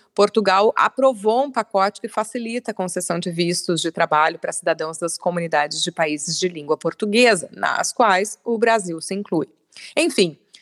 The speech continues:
eu converso com uma mulher que está em mais uma mudança de país, porque ela já morou na Bélgica,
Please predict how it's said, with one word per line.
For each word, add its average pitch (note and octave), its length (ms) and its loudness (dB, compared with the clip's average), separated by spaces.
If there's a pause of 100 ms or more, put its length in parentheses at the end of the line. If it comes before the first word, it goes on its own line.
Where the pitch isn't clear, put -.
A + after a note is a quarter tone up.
(220)
eu A#3 100 4
converso B3 640 2
com A3 360 -2
uma G#3 200 -2
mulher F#3+ 380 0
que G#3 120 -10
está E3+ 680 -2 (160)
em A3 140 -4
mais A3+ 560 2
uma F3+ 180 -8
mudança F3 460 -6
de E3+ 100 -10
país, A3+ 460 0
porque - 220 -8
ela D3 140 -4
já D#3+ 140 -2
morou D#3+ 320 -2
na F#3+ 120 2
Bélgica, A#3 720 0